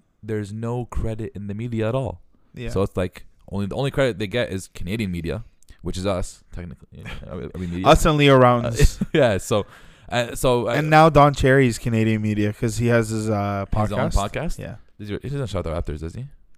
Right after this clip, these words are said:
Speaker 1: We should
Speaker 2: No,
Speaker 1: get him to do
Speaker 2: no,
Speaker 1: that. That'd be
Speaker 2: definitely
Speaker 1: lit.
Speaker 2: not.
Speaker 1: That'd be lit.
Speaker 2: No, no, no.
Speaker 1: Um,
Speaker 2: I don't even know if he knows the Raptors.
Speaker 1: <laughs>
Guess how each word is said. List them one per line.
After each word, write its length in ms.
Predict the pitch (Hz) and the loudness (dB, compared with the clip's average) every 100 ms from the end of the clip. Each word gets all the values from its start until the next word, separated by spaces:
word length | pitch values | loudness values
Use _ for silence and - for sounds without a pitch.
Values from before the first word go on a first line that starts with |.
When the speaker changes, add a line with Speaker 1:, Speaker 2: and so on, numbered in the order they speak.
| _ _ _ _ - | _ _ _ _ -10
Speaker 1:
We 80 | |
should 80 | 123 | -6
Speaker 2:
No, 80 | 104 | -4
Speaker 1:
get 80 | 95 | -4
him 80 | 92 | -6
to 60 | |
do 60 | 82 | -6
Speaker 2:
no, 40 | |
Speaker 1:
that. 60 | 80 | -8
That'd 160 | - 98 | -4 -2
be 60 | |
Speaker 2:
definitely 240 | 120 107 120 | -2 -2 -4
Speaker 1:
lit. 40 | |
Speaker 2:
not. 160 | 107 104 | -4 -6
Speaker 1:
That'd 160 | 101 95 | -8 -10
be 60 | |
lit. 280 | 80 69 - _ | -10 -12 -14 _
Speaker 2:
No, 240 | 117 104 | -10 -8
no, 140 | 95 92 | -8 -12
no. 100 | 92 | -10
Speaker 1:
Um, 260 | 101 98 | -8 -6
Speaker 2:
I 20 | 107 | -4
don't 100 | 143 | -2
even 160 | 139 | -2
know 100 | 135 | -2
if 100 | 135 | -2
he 80 | 117 | -2
knows 180 | 117 120 | -4 -2
the 60 | 101 | -4
Raptors. 500 | 95 - 98 - - | -8 -10 -12 -16 -8
Speaker 1:
<laughs> 500 | - - - - 311 | -4 0 0 -2 -4